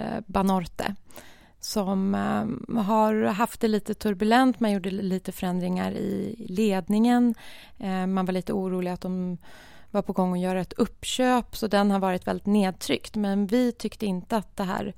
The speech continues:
den här ledningsförändringen var negativ, och, eh, vi tyckte att det här uppköpet då som man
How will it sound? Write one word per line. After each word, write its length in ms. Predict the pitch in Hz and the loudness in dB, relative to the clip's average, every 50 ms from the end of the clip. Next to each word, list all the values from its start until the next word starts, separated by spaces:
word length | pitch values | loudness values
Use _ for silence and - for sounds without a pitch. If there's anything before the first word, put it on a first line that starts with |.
| - - - - - - - - | -12 -16 -16 -16 -18 -20 -10 2
den 120 | 208 208 | 4 4
här 80 | 196 185 | 4 6
ledningsförändringen 960 | 185 196 190 180 190 190 185 - - 196 190 185 180 180 185 190 190 185 185 | 4 2 2 2 2 0 -2 -2 -2 -2 0 0 0 0 0 0 0 0 0
var 380 | 196 190 190 196 - - 214 - | 0 0 0 0 -2 -4 -6 -4
negativ, 680 | - 196 214 233 226 254 233 - 269 269 277 269 240 226 | 0 2 2 4 2 0 -2 0 0 0 0 0 -2 -4
och, 400 | - 196 175 - - - - - | -4 -6 -6 -10 -14 -14 -10 -8
eh, 260 | - - - - 190 - - - - - - - - | -6 -6 -6 -8 -10 -10 -12 -16 -16 -16 -18 -20 -14
vi 320 | - 202 180 202 208 202 196 | -12 -4 0 0 2 2 0
tyckte 380 | 196 - - 180 - - 208 | -2 -6 -10 -10 -6 -6 -6
att 120 | 202 180 - | -6 -6 -6
det 80 | - | -6
här 160 | 170 180 180 190 | -6 -4 -6 -4
uppköpet 560 | - 175 - - - - 196 - - 202 - - | -6 -8 -10 -8 -6 -6 -6 -6 -6 -10 -8 -6
då 140 | - 208 | -6 -6
som 160 | 185 - 202 202 | -6 -4 -6 -4
man 560 | - - - 220 - - 220 220 - - | -2 -2 -2 -4 -4 -4 -6 -8 -8 -10